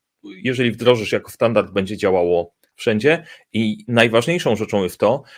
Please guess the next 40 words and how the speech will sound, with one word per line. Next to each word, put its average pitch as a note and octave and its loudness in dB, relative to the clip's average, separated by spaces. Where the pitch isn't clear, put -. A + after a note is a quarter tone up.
że A2 -2
w G2+ -2
dwunastu A#2+ -2
pytaniach G2+ -4
nie A#2+ 0
wybierasz G#2 -2
sobie F#2+ -4
wszystkich - 0
metod, B2 -2
nie A#2 -2
uczymy C3+ -4
cię C#3+ 0
wszystkich D3 -6
metod C#3 -4
i B2 -10
wszystkich - -6
narzędzi, B2+ 0
e, C3 2
i C3 -4
później C#3+ 0
z A2+ -6
nich D3 -6
wybierasz B2+ 2
te, A2+ -2
które G2 -2
bardziej G#2+ 0
do F#3+ -6
ciebie F#2 -2
pasują, G#2 -2
to - 0
jest G#2+ 2
w - -20
P - -2
M G3 0
Boku F#2+ 2
i, F2 -6
i F#2 -6
w - -18
Prince'ie, F2+ -2
tylko E3 4